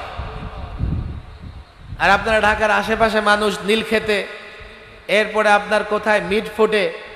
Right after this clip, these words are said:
চিকিৎসা বিজ্ঞানের উপরে শত শত দোকান আছে। এখন মানুষও শিক্ষিত।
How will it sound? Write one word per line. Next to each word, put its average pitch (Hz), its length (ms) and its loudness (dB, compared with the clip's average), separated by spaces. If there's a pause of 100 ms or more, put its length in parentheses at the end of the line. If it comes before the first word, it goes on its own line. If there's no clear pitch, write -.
(360)
চিকিৎসা 233 480 0
বিজ্ঞানের 220 480 2
উপরে 220 280 2
শত 285 300 2
শত 262 240 0
দোকান 214 380 4
আছে। 156 240 -2 (1600)
এখন 202 280 0
মানুষও 233 560 2
শিক্ষিত। 202 600 -2